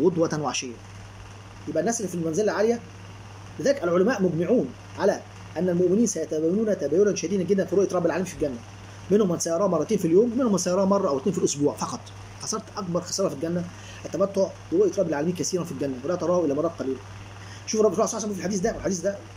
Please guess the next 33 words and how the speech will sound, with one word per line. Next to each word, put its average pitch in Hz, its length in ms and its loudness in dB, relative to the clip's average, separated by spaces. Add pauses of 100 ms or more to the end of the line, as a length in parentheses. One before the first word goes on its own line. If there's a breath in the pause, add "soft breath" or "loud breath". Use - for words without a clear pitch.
(160)
يصل 180 160 -2
إلى 156 100 0
الحسن. 139 260 -4 (1000)
يبقى 165 240 0
أقل 254 160 4
ده، 240 200 2
الناس 247 200 0
في - 80 -8
الدرجات 190 300 -2
الأدنى 247 340 0 (480)
بيشوفوا 254 260 -2
القصور 196 460 0 (140)
والخدم 196 420 0
وبس، 170 320 0 (1080)
ما 165 120 2
جابش 277 240 2
سيرة 277 160 -2 (100)
رؤية 247 160 4
ربنا 190 220 4
معاهم، 170 200 0 (360)
الرسول 135 100 -4
صلى 226 80 -4
الله - 0 -
عليه - 0 -
وسلم 220 120 -2
ما 196 60 2
جابش، - 220 -2
لكن 160 180 -4
جاء 285 120 2
في 294 60 -2
الدرجات 233 300 0
الأدنى 254 400 -4
العالية 226 380 0